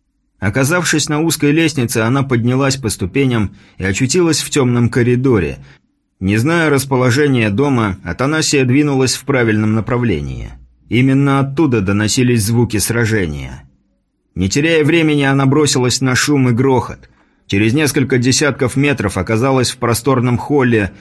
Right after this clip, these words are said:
где и увидела Лизандроса. Вампир пытался атаковать двух людей, но пока его попытки оказывались тщетными.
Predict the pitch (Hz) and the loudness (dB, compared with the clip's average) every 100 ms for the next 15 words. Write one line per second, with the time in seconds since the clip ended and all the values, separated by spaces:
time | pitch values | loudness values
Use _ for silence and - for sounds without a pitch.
0 | - - - 117 139 139 143 139 131 151 | -20 -12 -4 0 0 2 2 4 4 2
1 | 135 127 127 120 117 131 117 78 69 - | 2 2 4 2 2 2 0 -2 -6 -8
2 | 67 - - _ _ _ _ _ 90 107 | -12 -16 -20 _ _ _ _ _ -4 -2
3 | 104 147 135 135 147 143 - 120 113 120 | 0 0 0 0 0 0 0 -2 -2 0
4 | 113 139 131 101 101 92 110 127 139 123 | 0 0 -2 -2 -2 -2 0 0 0 -2
5 | 57 - - 90 107 107 110 - 139 127 | -4 -12 -14 -4 -2 -2 -4 -2 0 2
6 | 107 87 90 139 135 98 85 - 120 104 | 2 0 -4 -4 -2 -2 -4 -2 -2 -2
7 | 107 101 - - - - 120 104 78 67 | -2 -2 -4 -8 -6 -2 -2 -2 -6 -12
8 | 60 | -14